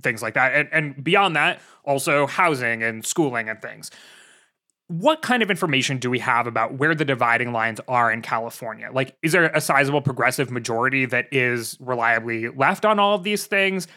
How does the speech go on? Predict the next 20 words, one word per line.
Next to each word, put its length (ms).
Is 360
the 100
plurality 640
of 100
folks 400
a 40
kind 300
of 240
more 200
establishment, 1000
moderate 840
Democrat? 720
How 220
should 160
we 100
think 380
about 360
the 140
dividing 560
lines 520